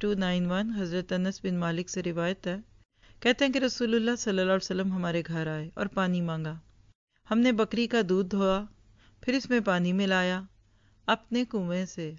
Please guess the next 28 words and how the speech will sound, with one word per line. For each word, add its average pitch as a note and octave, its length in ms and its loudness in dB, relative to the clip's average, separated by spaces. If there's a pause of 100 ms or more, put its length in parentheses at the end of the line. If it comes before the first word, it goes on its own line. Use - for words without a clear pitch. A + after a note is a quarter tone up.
और A3 140 0
रसूलुल्लाह A#3+ 520 -2
सल्लल्लाहु F#3 460 -2
अलैहि F3+ 100 -6
वसल्लम G3 280 -4
को G#3 140 -6
दिया। F3+ 300 -6 (840)
आपने B3 520 2
पिया F3+ 360 -2 (220)
और G#3 100 -2
अबू G#3+ 220 0
बकर G3 380 -2
रज़ी F#3 280 -2
अल्लाहु F3+ 440 -2 (100)
अन्हो E3+ 360 -4 (640)
आपकी A3 600 2
बाईं F3 260 -2
तरफ F#3 320 -4
बैठे F#3+ 320 -2
थे, G3+ 120 -6
यानी F#3+ 240 -2
लेफ्ट E3+ 200 -4
साइड F#3 320 -6
पे, F3+ 140 -10 (440)
और A#3+ 100 2
उमर B3+ 240 2
सामने E3+ 500 -2
थे, F#3+ 260 -10